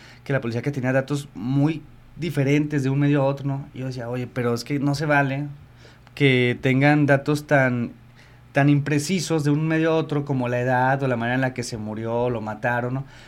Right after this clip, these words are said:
Pero ya después me doy dando cuenta, ya cuando soy en policía, Cachuy,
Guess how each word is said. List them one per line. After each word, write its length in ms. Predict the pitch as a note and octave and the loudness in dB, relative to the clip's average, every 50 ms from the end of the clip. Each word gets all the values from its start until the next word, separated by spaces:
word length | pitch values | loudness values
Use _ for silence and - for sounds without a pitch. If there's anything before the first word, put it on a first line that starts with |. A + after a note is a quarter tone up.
| - - - | -14 -4 0
Pero 160 | E3+ E3+ E3 | 2 2 4
ya 80 | E3 F3 | 4 2
después 240 | F#3 F#3 A3 G#3 | 2 2 0 -2
me 100 | G#3 G#3+ | 0 0
doy 160 | G3 G#3 G3+ G#3 | 2 2 2 2
dando 240 | G3+ G3+ G3+ G3 | 2 2 0 0
cuenta, 240 | G3 G3+ F3+ D3+ C#3+ | 2 0 2 4 4
ya 100 | D3 D3+ | 4 4
cuando 160 | D3+ F#3+ F#3 | 4 2 0
soy 120 | E3 E3+ F3 | 0 0 -2
en 80 | F3 | -2
policía, 320 | E3+ F#3 E3+ D#3+ D3+ D#3 D#3 | -2 -2 -4 -2 -4 -6 -6
Cachuy, 320 | - C3+ - C#3+ C3+ C#3 | -6 -8 -6 -6 -8 -8